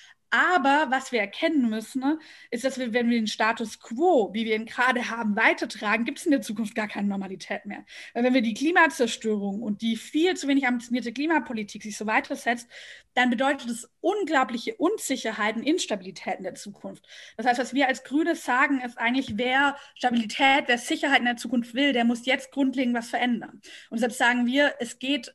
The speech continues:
die Zeit des Verwaltens ist vorbei. Und dafür steht für mich die Große Koalition. Die hat jetzt sehr lange die Gegenwart verwaltet. Und jetzt geht's aber drum, wer gestaltet die Zukunft. Und das wollen wir auf jeden Fall anders machen als die bisherige Regierung.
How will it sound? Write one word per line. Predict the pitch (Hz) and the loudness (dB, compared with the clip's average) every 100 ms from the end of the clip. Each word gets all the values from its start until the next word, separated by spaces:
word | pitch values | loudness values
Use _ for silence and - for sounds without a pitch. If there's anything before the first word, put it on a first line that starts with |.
| _ | _
die | - 233 | -10 -10
Zeit | - 277 269 320 - - | -4 2 4 4 -2 -10
des | 254 | -10
Verwaltens | - 240 208 233 339 359 226 208 - | -6 -6 2 4 4 4 -4 -4 -4
ist | - | -6
vorbei. | 254 214 202 175 | -4 -2 -4 -6
Und | 202 202 | -6 0
dafür | 240 247 | 0 0
steht | - 262 | -2 -4
für | 262 | 0
mich | 240 | 0
die | 233 | -2
Große | 220 220 233 | -6 -6 -6
Koalition. | 233 214 208 - 202 - - - - | -4 -2 -4 -6 -8 -8 -14 -16 -2
Die | |
hat | 247 | 2
jetzt | 254 - | 2 2
sehr | 277 294 | 4 6
lange | 294 285 285 | 6 6 6
die | 233 | 4
Gegenwart | 214 285 254 202 196 | 0 4 4 2 -4
verwaltet. | - 202 190 196 254 240 - - - | -6 -4 -4 -4 -4 -6 -10 -20 -12
Und | - 226 | -2 4
jetzt | 285 285 | 4 4
geht's | 285 220 | -2 -2
aber | 240 | -2
drum, | 214 233 240 220 | -2 2 2 2
wer | 226 | 0
gestaltet | 240 - 233 254 220 | 0 2 2 2 -2
die | 226 | -6
Zukunft. | - 285 233 254 285 - | -6 -2 0 0 0 -8
Und | 226 233 | -4 -2
das | 240 | -2
wollen | 254 247 | 0 2
wir | 240 | 2
auf | 240 | 2
jeden | 240 233 | -2 -4
Fall | 233 | 0
anders | 240 262 277 | 2 2 2
machen | 254 262 254 | 0 -2 -2
als | 233 233 | -6 -6
die | 220 | -6
bisherige | 226 214 180 185 170 190 | -4 -6 -6 -12 -14 -12
Regierung. | 185 165 185 262 | -12 -12 -10 -10